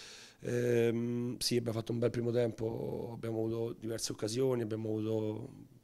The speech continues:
un dominio abbastanza netto del campo e questo, questo mi è piaciuto molto. Eh, mi è piaciuto meno il secondo tempo, ovviamente, ci siamo schiacciati un pochino, anche pur senza subire,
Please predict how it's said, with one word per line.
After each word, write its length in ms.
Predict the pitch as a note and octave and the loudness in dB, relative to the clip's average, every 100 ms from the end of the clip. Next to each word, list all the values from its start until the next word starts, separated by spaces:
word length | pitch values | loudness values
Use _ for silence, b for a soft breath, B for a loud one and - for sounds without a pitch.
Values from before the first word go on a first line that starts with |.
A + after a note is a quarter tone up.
| - A2+ | -16 -10
un 80 | |
dominio 440 | G#2+ A#2 B2 A#2 A2 | -4 2 4 4 0
abbastanza 500 | G#2+ - A#2+ A2+ A2+ | -2 -4 -4 -2 0
netto 280 | A2+ A2 A2 | -2 -2 -6
del 120 | G#2 | -2
campo 440 | - A2+ G#2 G#2 | 2 2 0 -4
e 40 | G2+ | -4
questo, 480 | A2+ - G#2+ G#2 B B B B - | -4 -2 -4 -6 B B B B -2
questo 300 | B2+ - A#2+ | 0 2 2
mi 60 | |
è 20 | |
piaciuto 340 | A#2+ G#2+ A#2+ A#2+ | 2 0 0 4
molto. 480 | C#3 C#3+ D3 C3+ B B B _ | 4 4 2 0 B B B _
Eh, 200 | - B2 A#2 | -8 -6 -4
mi 60 | |
è 40 | - | -2
piaciuto 260 | - A#2+ | 2 4
meno 140 | A2+ A2 | 4 2
il 60 | |
secondo 260 | - A2 A2 | 0 -2 2
tempo, 280 | A#2 A2 G#2+ | 2 0 -2
ovviamente, 600 | A2 A#2 A#2 G#2+ G#2+ G#2 | 0 2 2 0 -2 -2
ci 60 | |
siamo 200 | G2+ G#2 | -4 -6
schiacciati 400 | G#2 G#2 - G#2+ | -6 -6 -2 -2
un 80 | G#2+ | -2
pochino, 500 | G#2 G#2 A#2 A#2 A2 - b b | -4 0 2 2 0 -6 b b
anche 360 | - A2+ - A2 - - _ - | -6 -6 -6 -10 -12 -20 _ -10
pur 140 | - A2+ | -4 0
senza 320 | - A2 G#2 | 0 0 -2
subire, 540 | G#2+ G#2 A2+ A2 G#2 | -2 2 2 2 0